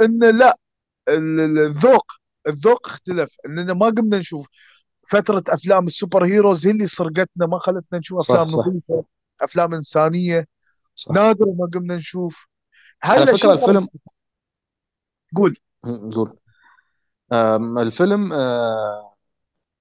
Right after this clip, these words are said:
Speaker 2: يعني الإجماع كله على أدائه، أوسكار.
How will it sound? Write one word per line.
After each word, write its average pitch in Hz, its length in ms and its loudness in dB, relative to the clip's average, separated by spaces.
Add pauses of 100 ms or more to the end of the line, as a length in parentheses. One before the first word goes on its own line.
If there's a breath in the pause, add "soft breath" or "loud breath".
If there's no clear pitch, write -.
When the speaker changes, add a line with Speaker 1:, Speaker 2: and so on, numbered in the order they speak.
(500)
Speaker 2:
يعني 123 240 2
الإجماع 139 400 0
كله 202 260 0
على 156 220 4
أدائه، 135 400 2 (400)
أوسكار. 120 400 -4